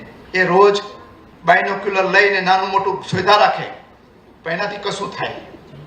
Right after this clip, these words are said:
દેખાડા કર્યા રાખે, કોઈ વાંધો નહીં. રોજ સોશિયલ મીડિયામાં આવવાનું, રોજ આવવાનું અને બતાવવાનું કે અહીંયા ખાડો પડી ગયો છે, અહીંયા ખાડો પડી ગયો છે. અરે, રોડ બનાવ્યા છે તો ખાડો પડે ને, ખાડો પુરાય પણ. હમણાં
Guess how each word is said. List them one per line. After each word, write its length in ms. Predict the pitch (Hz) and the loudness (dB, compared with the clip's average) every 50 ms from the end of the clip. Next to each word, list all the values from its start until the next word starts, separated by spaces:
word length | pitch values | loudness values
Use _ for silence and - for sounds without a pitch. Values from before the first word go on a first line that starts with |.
| - - - - - - - - | -20 -20 -20 -20 -20 -20 -18 -10
દેખાડા 340 | - 156 156 185 196 202 202 | -8 -6 -2 0 0 2 2
કર્યા 240 | 202 208 196 185 160 | 2 2 2 4 2
રાખે, 240 | - - - - - - | 2 0 -2 -6 -10 -6
કોઈ 140 | - 185 180 | -4 -2 -2
વાંધો 280 | - 160 - - - - | 0 -2 -2 -4 -6 -10
નહીં. 160 | - - - - - - - - - - - | -12 -16 -18 -20 -20 -20 -20 -20 -18 -4 2
રોજ 340 | 202 240 277 294 311 311 302 302 | 4 6 6 6 6 4 4 2
સોશિયલ 400 | - 277 277 - - 247 233 220 226 | -2 -6 -8 -4 -2 -2 -2 -2 -4
મીડિયામાં 400 | 226 190 202 202 196 - - 165 | -8 -6 -4 -4 -2 -2 -2 -4
આવવાનું, 320 | 151 - - - - - - - 135 - - - - 160 | -4 -4 -8 -10 -10 -12 -16 -18 -20 -20 -20 -20 -16 0
રોજ 360 | 196 240 262 277 285 277 254 | 4 4 4 6 4 4 2
આવવાનું 400 | 233 220 - - 226 - - - - - - - _ _ _ _ _ | 2 2 0 -2 -4 -6 -8 -10 -16 -18 -20 -20 _ _ _ _ _
અને 120 | - 220 240 | -14 -10 -8
બતાવવાનું 580 | - 240 233 240 196 165 160 147 - - - | -6 -6 -2 -2 0 0 0 -2 -4 -8 -10
કે 60 | - 180 | -8 -8
અહીંયા 220 | 180 196 208 196 | -8 -6 -6 -8
ખાડો 300 | 180 - 190 185 190 190 | -8 -8 -8 -8 -8 -8
પડી 200 | 185 - 180 170 | -8 -8 -8 -8
ગયો 200 | 170 170 180 175 | -6 -8 -8 -10
છે, 100 | 170 - | -8 -8
અહીંયા 260 | 160 156 170 170 - | -8 -8 -8 -6 -6
ખાડો 180 | 170 165 165 170 | -4 -4 -4 -6
પડી 220 | 165 - 170 165 | -8 -8 -8 -10
ગયો 180 | 170 - 180 175 | -10 -10 -10 -10
છે. 140 | - - - - - - - - - - | -8 -10 -10 -10 -14 -18 -20 -16 -8 -2
અરે, 140 | 190 214 202 | 2 2 2
રોડ 280 | - 143 160 185 214 220 220 | 2 2 4 4 4 4 4
બનાવ્યા 360 | - 208 247 262 254 254 240 | 4 4 6 6 6 4 2
છે 120 | 240 220 | 0 -2
તો 80 | 202 - | -4 -6
ખાડો 300 | - - 214 - 254 262 | -2 0 2 4 4 4
પડે 240 | 262 254 262 262 247 | 4 4 4 2 2
ને, 80 | - | 2
ખાડો 280 | - - 196 208 240 247 | 0 -2 0 2 2 2
પુરાય 360 | 247 247 262 277 285 277 - | 2 0 0 2 4 4 2
પણ. 160 | - - - - - - - - - - _ _ _ _ _ _ _ _ _ _ _ _ _ _ _ _ _ _ _ _ _ _ _ _ _ _ _ _ - | 2 -2 -6 -8 -12 -16 -20 -20 -20 -20 _ _ _ _ _ _ _ _ _ _ _ _ _ _ _ _ _ _ _ _ _ _ _ _ _ _ _ _ -16
હમણાં 300 | 156 170 202 214 220 208 | -6 0 4 4 4 4